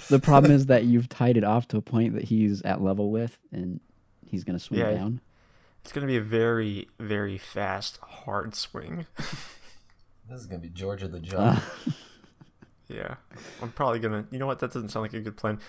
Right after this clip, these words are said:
Speaker 2: I'm just gonna try to make it across that path.
Speaker 1: Yeah, I was,
Speaker 2: Like,
Speaker 1: I was
Speaker 2: good,
Speaker 1: gonna,
Speaker 2: good effort, Craig.
Speaker 1: I was gonna, my next question was gonna be, how much does Zazzle weigh? <laughs>
Speaker 2: He's a bird. He's got hollow bones.
Speaker 1: That's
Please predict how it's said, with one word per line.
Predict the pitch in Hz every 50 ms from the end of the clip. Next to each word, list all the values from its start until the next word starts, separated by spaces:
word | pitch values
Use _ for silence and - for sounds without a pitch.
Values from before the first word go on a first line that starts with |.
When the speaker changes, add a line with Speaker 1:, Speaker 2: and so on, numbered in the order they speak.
| - - -
Speaker 2:
I'm | 294 359
just | 370 359
gonna | - - 151
try | - - 123
to | 113
make | 107 110 -
it | -
across | - - - - -
that | - - -
path. | - - -
Speaker 1:
Yeah, | 104 90
I | 98
was, | 104 107 120
Speaker 2:
Like, | - 117
Speaker 1:
I | 131
was | 143 147
Speaker 2:
good, | 143 170
Speaker 1:
gonna, | 175 - - 370 370
Speaker 2:
good | 359 330
effort, | - - - 135 123 -
Craig. | - - 127 -
Speaker 1:
I | 147
was | 156 160
gonna, | 170 170 165 160 143 139 127
my | 135 135 131 127
next | 131 139 135 131 131 -
question | - 123 110 - - 113
was | 104 98
gonna | 98 - 107 101 95
be, | 85 95 95 92 90 90
how | - - 143 135
much | 131 127 120 120 - -
does | 113 101 95 95 107
Zazzle | 95 95 92 87 98 92 92 90
weigh? | 90 90 87 87 98 117 131 - _ - 160 - - - - - - - -
<laughs> | - 190 196 - - - - - - - - - 196 151 - 175 165 - - 190 - - - 160 160 - 156 151 151
Speaker 2:
He's | 139 160 196
a | 185
bird. | 165 135 131 147 165 123 110
He's | 110 107
got | 123 127 117 110
hollow | 123 131 120 110
bones. | 107 104 101 101 110
Speaker 1:
That's | 127 117 104